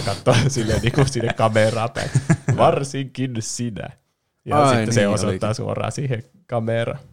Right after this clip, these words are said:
Speaker 3: Aa.
Speaker 1: Mikä on mun mielestä aika hyvää metahuumoria.
Speaker 2: Jep,
Speaker 3: On
Speaker 2: heti,
Speaker 3: kyllä.
Speaker 2: heti rikottiin neljäs seinä.
Speaker 1: Niin. Ja sitten siinä tulee Simpsoneiden tunnari tietenkin vähän semmoisella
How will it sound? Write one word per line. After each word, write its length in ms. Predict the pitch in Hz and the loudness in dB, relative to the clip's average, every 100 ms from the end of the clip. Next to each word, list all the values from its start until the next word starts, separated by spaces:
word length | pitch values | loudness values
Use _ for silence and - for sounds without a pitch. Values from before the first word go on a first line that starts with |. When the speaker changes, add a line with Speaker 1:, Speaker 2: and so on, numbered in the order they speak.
| - | -10
Speaker 3:
Aa. 260 | 98 - 92 _ _ _ _ _ _ _ - | -10 -10 -14 _ _ _ _ _ _ _ -12
Speaker 1:
Mikä 220 | 107 101 | -4 -2
on 100 | 98 | -2
mun 140 | 92 | -6
mielestä 260 | 95 - - | -8 -8 -10
aika 160 | 98 107 | -8 -8
hyvää 320 | 101 101 101 | -4 -4 -2
metahuumoria. 1120 | 107 - 113 117 139 - 117 120 117 113 120 110 | -4 -4 -4 -4 -6 -4 -2 0 -2 -6 -8 -8
Speaker 2:
Jep, 120 | 87 | -4
Speaker 3:
On 80 | 95 | -2
Speaker 2:
heti, 180 | 85 - | -2 -4
Speaker 3:
kyllä. 100 | 92 | -4
Speaker 2:
heti 240 | 101 95 | -2 -2
rikottiin 440 | 87 90 - 90 | -4 -6 -8 -6
neljäs 360 | 87 85 82 - | -4 -4 -4 -6
seinä. 240 | 90 85 87 _ _ _ - | -6 -8 -10 _ _ _ -10
Speaker 1:
Niin. 400 | 101 104 107 - _ _ _ _ _ _ _ | -6 -4 -4 -8 _ _ _ _ _ _ _
Ja 100 | 117 | -4
sitten 300 | 117 110 - | -2 -4 -6
siinä 200 | 104 101 | -6 -4
tulee 400 | 101 101 101 98 - _ _ | -4 -2 -2 -4 -8 _ _
Simpsoneiden 680 | - 123 107 120 113 104 110 | -2 0 2 2 0 -2 -4
tunnari 440 | 107 107 98 92 90 | -4 -4 -4 -6 -8
tietenkin 500 | 107 92 95 95 - _ - | -8 -8 -10 -12 -14 _ -8
vähän 220 | 104 90 | -6 -6
semmoisella 420 | 92 95 92 87 | -8 -6 -6 -8